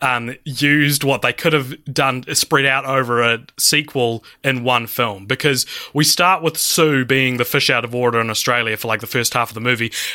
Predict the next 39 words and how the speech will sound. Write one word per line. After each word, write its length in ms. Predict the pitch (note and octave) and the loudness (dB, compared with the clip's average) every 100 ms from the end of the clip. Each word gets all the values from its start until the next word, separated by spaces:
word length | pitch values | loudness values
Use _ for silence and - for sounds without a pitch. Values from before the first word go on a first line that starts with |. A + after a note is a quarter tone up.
| B2 | -2
and 120 | C#3 | 0
then 140 | C#3 | 0
they 140 | C#3+ B2+ | 0 0
go 180 | C3 | 0
to 100 | B2 | -2
New 120 | A#2+ A#2 | -2 0
York 360 | C3 B2+ C3 - | 2 2 0 -4
and 180 | A#2 C3 | -4 -4
Mick 180 | - - | -4 -6
becomes 300 | C3+ B2+ A#2+ | -4 -4 -4
the 100 | A#2 | -4
odd 160 | A#2 | -2
one 160 | G#2+ G#2 | -2 -4
out. 260 | G#2 A2 - - - - | -4 -6 -8 -12 -12 -4
But 180 | F3+ E3+ | -2 0
before 320 | E3+ G#3+ A3+ | 2 6 6
watching 380 | F#3+ F3 - D3+ | 6 4 2 0
these 180 | C3+ - | 0 0
films, 400 | - D#3+ C#3 - | 2 4 4 2
I 180 | C#3+ D#3 | 2 2
had 100 | D3 | 2
always 300 | C3+ C#3+ C3 | 0 2 2
assumed 420 | B2 - C#3+ C3 | 2 2 2 0
the 100 | - A#2+ | -2 0
first 340 | C#3 C3+ - | 2 2 0
was 100 | B2+ | -2
set 180 | - B2+ | 0 -2
entirely 600 | A2+ - D3+ E3 D3 B2+ | -4 0 2 4 2 0
in 80 | A2+ | -2
Australia 600 | - C3 C3+ A#2+ A2 A2 - - | -2 0 0 2 0 0 -4 -4
and 140 | A#2+ | -2
the 40 | A#2+ | 0
second 360 | - C3 B2+ | 0 0 -2
was 160 | A#2+ A#2+ | 0 2
set 320 | - A#2+ - | 2 0 -4
entirely 720 | B2 - C3 B2 A2+ A2+ G#2+ - - - - | -10 0 2 2 0 0 -2 -4 -14 -20 -6
in 200 | C#3+ B2+ | -2 -2
New 120 | A2 A2+ | 0 2
York. 440 | A#2+ G#2 F2 - | 2 0 -4 -18